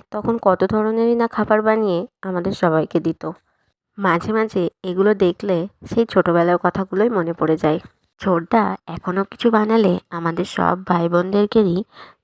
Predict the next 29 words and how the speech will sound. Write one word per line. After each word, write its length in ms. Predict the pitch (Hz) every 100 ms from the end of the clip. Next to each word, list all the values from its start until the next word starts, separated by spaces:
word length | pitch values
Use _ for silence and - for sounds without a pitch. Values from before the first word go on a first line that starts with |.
| _
ডাকে। 360 | 165 147 - 131 _ _ _ _ _ -
দেখো 280 | 202 208 233
হয়ে 280 | 214 208 202
গেছে 360 | 202 208 214 220 - -
চিকেন 460 | 208 196 202 202
বারবিকিউ 560 | 196 175 180 190 202 202
বানানো। 680 | 196 180 185 190 190 180 - - - - - -
এখন 440 | 180 226 208 185
সোনাদেরকে 600 | - 190 170 175 190 196 233
খাওয়াতে 500 | - 165 160 - 202
গিয়ে 140 | 226
আমার 280 | 226 226 233 _
যে 260 | - 190 180 _
কী 180 | 170 160
জ্বালাতনে 540 | - 160 175 190 214
পড়তে 400 | 208 220 - 240
হয়েছে। 520 | 240 240 - 190 175
বোন 360 | 196 180 185 208
যেহেতু 340 | 220 226 233
যায়নি, 460 | 226 220 214 196 190 _
আমি 220 | 196 196
একা 220 | 196 208 208
একা 300 | - 180 175
ওদের 220 | 180 175 185
দুজনকে 360 | 196 196 202 254
কিছুতেই 720 | - 185 196 - _ 208 294
সামলাতে 420 | - 175 160 -
পারছি 380 | 156 156 - 147
না। 180 | 147 160